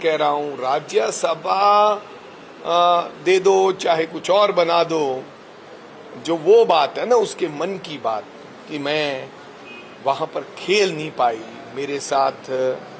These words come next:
देश खड़ा नहीं हुआ, देश की सरकारें खड़ी नहीं हुई, क्या वजह और कारण रही, वो तो खुद बताएंगी। लेकिन देश ये महसूस कर रहा है, आम जनजन, कि उसके साथ कोई खड़ा नहीं हुआ। अब राज्यसभा,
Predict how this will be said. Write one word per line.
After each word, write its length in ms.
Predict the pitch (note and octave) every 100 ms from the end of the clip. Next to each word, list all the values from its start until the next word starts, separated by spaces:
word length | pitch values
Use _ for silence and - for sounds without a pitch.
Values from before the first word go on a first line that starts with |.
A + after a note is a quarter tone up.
| - - -
देश 300 | D#3+ F3+ -
खड़ा 240 | C#3+ C#3 C3+
नहीं 160 | C3+
हुआ, 400 | A#2+ A#2+ B2 A#2+
देश 380 | A2+ A#2 C3 - -
की 80 |
सरकारें 600 | B2 C3 A#2+ D#3 D#3+ D3
खड़ी 180 | - B2+
नहीं 300 | B2+ A#2+ A2+
हुई, 200 | A#2 A#2 G#2+ - - - - - - -
क्या 140 | - C3+
वजह 260 | A#2 B2
और 160 | E3 D#3+
कारण 380 | - B2+ D#3+ F3+
रही, 200 | D3+ D3
वो 120 | C#3+
तो 120 | C3+ B2+
खुद 140 | E3+
बताएंगी। 580 | F3 D#3+ C3 B2+ - F#3+ G3 - - -
लेकिन 240 | G3+ G#3 E3+
देश 440 | F3 C4+ C4 - -
ये 140 | D#3+
महसूस 460 | F3+ D#3 - C#4+ A#3+
कर 160 | D3 C3
रहा 140 | C#3
है, 60 | D3
आम 260 | C3 C3+
जनजन, 340 | C#3+ C3+ C3+ E3 F#3+ - - - - - - - -
कि 340 | D#3+ E3 E3+ -
उसके 280 | D3 - E3+
साथ 180 | - D#3+
कोई 200 | - D3+ C#3+
खड़ा 200 | D#3 F3+
नहीं 180 | C#3
हुआ। 120 | B2+ D3+
अब 120 | D3+
राज्यसभा, 960 | E3+ F#3+ F#3+ G#3+ - F#3+ G#3 G#3 -